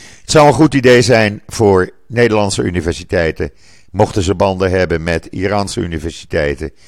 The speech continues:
verbreek die gewoon voorlopig even, totdat er weer normaal, eh, met deze universiteiten kan worden samengewerkt. En dan is uit Israëlisch onderzoek gebleken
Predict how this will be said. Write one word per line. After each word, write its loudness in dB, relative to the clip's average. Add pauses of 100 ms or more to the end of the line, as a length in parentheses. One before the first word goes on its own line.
(220)
verbreek 0
die -4
gewoon 2
voorlopig 2
even, -4 (600)
totdat 4
er 4
weer 2
normaal, 0 (260)
eh, -4 (640)
met -6
deze -2
universiteiten -6
kan -6
worden -2
samengewerkt. 0 (1400)
En -6
dan 2 (140)
is 0
uit 4
Israëlisch 4
onderzoek 4
gebleken 2